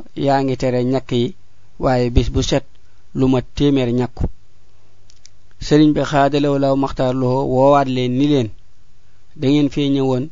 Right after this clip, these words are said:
di ma wax mbirum ñàkk yi, ma ni leen njariñ nekku ci ba ma di ko digle, waaye lor newu ci ba ma di ko tere. Te man ku ma digal boo defee jariñu, ku ma tere boo bàyyee mu musal la. Waaye mucc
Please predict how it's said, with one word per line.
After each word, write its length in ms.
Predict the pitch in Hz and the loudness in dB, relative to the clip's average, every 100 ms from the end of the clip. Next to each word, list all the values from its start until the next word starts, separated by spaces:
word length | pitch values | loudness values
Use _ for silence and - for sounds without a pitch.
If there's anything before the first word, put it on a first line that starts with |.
| - | -8
di 100 | 147 | -2
ma 120 | 131 131 | 0 2
wax 140 | 127 | 2
mbirum 260 | 139 131 123 123 | 2 2 0 -2
ñàkk 180 | 123 - | -4 -4
yi, 180 | 127 - - - - - - - - - | -6 -6 -12 -14 -14 -14 -14 -14 -14 -4
ma 140 | 135 135 | 2 4
ni 80 | 147 | 4
leen 220 | 143 131 127 | 2 2 2
njariñ 280 | 139 135 131 131 | 2 2 0 0
nekku 260 | 135 - | -2 -4
ci 120 | - - - - - - - | -6 -8 -12 -12 -12 -12 -12
ba 100 | - 147 | 2 2
ma 120 | 139 | 2
di 100 | 135 | 0
ko 120 | 131 | -2
digle, 320 | 120 135 139 131 - - - - - - - | -2 -2 0 -4 -6 -14 -14 -14 -14 -12 0
waaye 340 | 135 135 135 | 4 6 4
lor 220 | 131 131 | 4 2
newu 320 | 127 127 135 123 | 2 2 2 0
ci 140 | 143 160 - - | -4 -10 -12 -14
ba 140 | - 139 | 0 0
ma 100 | 135 | 2
di 100 | 127 | -2
ko 120 | 117 113 | -2 -2
tere. 240 | 123 113 - - - - - - - - - | -2 -2 -8 -12 -12 -12 -12 -12 -14 -12 -4
Te 100 | 143 | 2
man 200 | 143 139 | 4 2
ku 100 | 123 | 0
ma 100 | 151 151 | -2 0
digal 280 | 139 127 | 2 2
boo 180 | 123 135 | 2 2
defee 320 | 135 127 123 120 | 4 4 4 2
jariñu, 320 | 131 131 156 - - - - - - - | 2 2 -2 -6 -14 -14 -14 -14 -14 -6
ku 80 | - | 0
ma 120 | 147 143 | 2 0
tere 260 | - 131 131 | 0 2 2
boo 220 | 123 131 | 2 2
bàyyee 400 | 123 131 127 123 | 2 0 0 -2
mu 100 | 120 | 0
musal 300 | 123 120 120 | 0 2 2
la. 100 | 117 113 - - - - - - - - - | 2 -6 -10 -12 -12 -12 -12 -12 -14 -12 0
Waaye 300 | 131 135 135 | 2 4 2
mucc 260 | 131 151 | 2 0